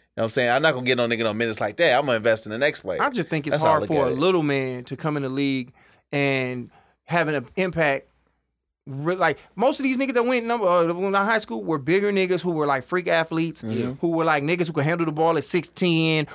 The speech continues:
Speaker 2: or you was a big man and all that shit. Like, to be a little guy, I feel like you need to go to college and learn how to be a point guard,
Speaker 1: I agree. I
Speaker 2: learn how to
Speaker 1: would've,
Speaker 2: run a
Speaker 1: I would've
Speaker 2: team.
Speaker 1: been.
Speaker 2: How many seventeen-year-old niggas gonna come run play point,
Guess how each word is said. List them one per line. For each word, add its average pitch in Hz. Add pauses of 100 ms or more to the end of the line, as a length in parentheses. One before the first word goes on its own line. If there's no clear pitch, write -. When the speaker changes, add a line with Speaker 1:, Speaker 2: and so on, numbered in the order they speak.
(100)
Speaker 2:
or 165
you 170
was 160
a 147
big 156
man 160
and 143
all 175
that 170
shit. 185
Like, 165
to 170
be 190
a 214
little 240
guy, 240 (240)
I 233
feel 269
like 208
you 180
need 180
to 175
go 165
to 160
college 147
and 135
learn 147
how 143
to 135
be 143
a 135
point 131
guard, 127
Speaker 1:
I 120
agree. 110
I -
Speaker 2:
learn 117
how 160
to 160
Speaker 1:
would've, 156
Speaker 2:
run 165
a -
Speaker 1:
I -
would've -
Speaker 2:
team. 160
Speaker 1:
been. 98 (600)
Speaker 2:
How -
many 262
seventeen-year-old 220
niggas 208
gonna 190
come 202
run 196
play 196
point, 190